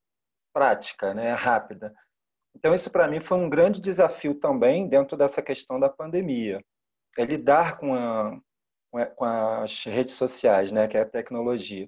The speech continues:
Mas a gente tem que aprender, né? A vida é um eterno aprendizado. Então, hoje eu consigo manusear bem, é,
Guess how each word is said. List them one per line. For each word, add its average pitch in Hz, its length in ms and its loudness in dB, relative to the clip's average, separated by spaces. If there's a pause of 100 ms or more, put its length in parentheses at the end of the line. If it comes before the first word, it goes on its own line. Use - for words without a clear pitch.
(760)
Mas 113 560 0
a 120 60 6
gente 107 200 -4
tem 113 140 -6
que 151 80 -6
aprender, 147 580 0
né? 139 160 2 (140)
A 110 80 2
vida 131 260 -4
é - 20 0
um 127 40 0
eterno 135 340 -2
aprendizado. 123 720 -4
Então, 113 300 -10
hoje 123 200 -4
eu 135 80 -2
consigo 127 460 -10
manusear 117 520 -4
bem, 113 380 -6 (800)
é, 101 380 0